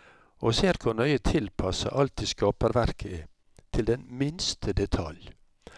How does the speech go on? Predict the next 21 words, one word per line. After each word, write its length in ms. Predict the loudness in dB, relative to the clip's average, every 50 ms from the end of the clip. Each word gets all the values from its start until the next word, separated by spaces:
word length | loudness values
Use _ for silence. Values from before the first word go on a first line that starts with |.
| -20 -20 -20 -16 -2
Avstanden 560 | 2 4 4 4 4 2 2 2 2 -4 -10 -6
fra 140 | -6 -4 -2
jorda 320 | -2 -2 -2 0 0 0 0 0
til 100 | -2 -2
sola 440 | 0 0 0 0 0 -2 -2 -4 -6 -8 -4
må 140 | -2 2 4
være 220 | 4 4 2 0 0
nøyaktig 600 | 0 2 2 2 2 0 -10 -10 _ -6 -6 -6
som 240 | -6 -8 -8 -6 -6
den 160 | -8 -6 -6
er. 140 | -10 -10 -12 _ _ _ _ _ -20 -20 _ _ _ _ -2
Litt 140 | 0 0 0
større 320 | 4 4 4 6 6 6
avstand, 540 | 6 4 2 2 0 0 0 0 -2 -8 -14 -16 -16 _ -20 _ _ -20 _ _ _ _
og 60 | 2 2
her 100 | 4 4
ville 300 | 4 2 4 2 0 0 0 -2 0
vært 240 | 0 0 0 0 -2
det 60 | 0 0
for 100 | -2 -2
kaldt. 540 | 0 -2 -2 -2 -2 -8 -12 _ -14 -14